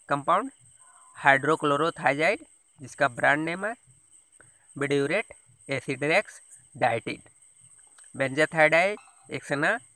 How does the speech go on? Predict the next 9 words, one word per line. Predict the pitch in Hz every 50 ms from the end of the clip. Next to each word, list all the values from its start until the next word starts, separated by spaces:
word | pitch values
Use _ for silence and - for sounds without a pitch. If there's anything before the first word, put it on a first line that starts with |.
| _ _ 147
Aquatag, | 135 - - 147 143 147 - 160 165 170 185 190 - _ _ - - - _ _ _ _ _ _ -
एर्थिकैरेनिक | 131 135 - - 165 165 - - 160 156 156 156 156 160 165 175 202 - -
एसिड, | - 165 160 - - 202 220 226 - - _ _ _ _ _ _ _ _ _ _ _ _ _ _ _ - - _ -
जिसका | 135 135 - - - 151 139
ब्रांड | 123 - 143 139 139 143 151 160
नेम | 160 165 180 185
है | 190 202 220 - _ _ _ _ _ _ _ - 147
Edequrin। | 131 127 131 - - 139 135 131 127 127 - _ - _ _ _ _ _ _ _ -
Mannitol, | 131 120 123 131 147 151 147 - 180 190 208 226